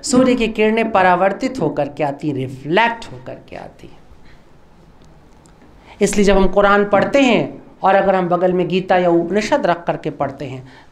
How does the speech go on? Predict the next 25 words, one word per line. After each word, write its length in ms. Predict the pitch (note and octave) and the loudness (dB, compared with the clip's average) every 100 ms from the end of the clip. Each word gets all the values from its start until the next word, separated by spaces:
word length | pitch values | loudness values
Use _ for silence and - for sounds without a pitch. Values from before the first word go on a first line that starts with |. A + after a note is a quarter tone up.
| - | 0
तो 60 | |
हमको 260 | G3 F#3 F#3+ | 0 0 0
दिखाई 380 | E3 - G3+ A3 | -2 -2 0 0
देता 300 | E3+ E3 E3 | -2 -2 -2
है 60 | |
किस 300 | E3+ D#4 D4 | -2 -2 -2
तरह 180 | F#3+ E3+ | -4 -4
से 160 | D#3+ D#3 | -4 -6
गीता 320 | D3+ D#3 D3 | -6 -2 -2
reflect 480 | C#3 C#3 D#3+ D#3 - | -2 -4 -4 -4 -6
करती 380 | B2+ G#2+ - | -14 -14 -14
है, 140 | - - - - - | -18 -18 -20 -20 -8
किस 220 | - - - | -2 -2 -2
तरह 180 | E3+ | -2
से 160 | D3+ E3 | -2 -4
उपनिषद 500 | D3+ D3+ D#3 E3 C3 | -4 -4 -6 -6 -8
reflect 520 | C3 - D#3+ E3 E3 | -10 -8 -2 -2 -4
करता 360 | - - - - | -14 -18 -18 -20
है। 120 | - - - - - - - - - - - - - - - - - - | -20 -20 -20 -20 -20 -20 -18 -16 -14 -16 -18 -20 -20 -20 -20 -20 -20 -6
Reflection 720 | D3 D3+ E3+ F#3 - - A#2+ A#2 - - - - - - | -4 0 2 2 0 -4 -6 -10 -14 -18 -20 -20 -16 -2
वैदिक 400 | D#3 C#3+ B2+ - | 0 0 -4 -8
धर्म 240 | C3+ B2 | -10 -8
का, 260 | G2 - - - - - - - - - - - - - - - - - A#2+ G#2+ G2+ - - - - - - G3 A3 - | -12 -14 -14 -16 -20 -20 -20 -14 -14 -14 -20 -20 -20 -20 -20 -20 -20 -20 -20 -20 -20 -20 -20 -20 -20 -20 -20 -18 -8 0
मोहम्मद 400 | - G3 A3+ A#3+ | 4 6 4 4
ने 380 | A#3 B3+ E4 | 4 4 2